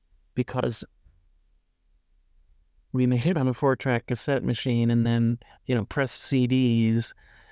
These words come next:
and, uh, people liked it, and it was kinda cool.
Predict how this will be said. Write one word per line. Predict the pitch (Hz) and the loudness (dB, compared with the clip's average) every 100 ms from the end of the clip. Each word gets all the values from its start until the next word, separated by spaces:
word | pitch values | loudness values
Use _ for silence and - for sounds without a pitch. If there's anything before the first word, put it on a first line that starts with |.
| _ _ | _ _
and, | 110 107 107 | -2 2 2
uh, | 110 107 104 104 | 2 2 0 0
people | 135 131 131 | -2 0 0
liked | 127 151 - 113 | 0 -2 -2 0
it, | 117 - - | 0 -2 -8
and | 120 113 113 113 - - _ _ _ _ _ _ _ - | -2 0 2 0 -2 -16 _ _ _ _ _ _ _ -6
it | 117 | -4
was | 117 107 | -4 -6
kinda | 131 127 | -4 -4
cool. | 113 - 147 127 120 123 127 | -2 -2 0 0 2 2 0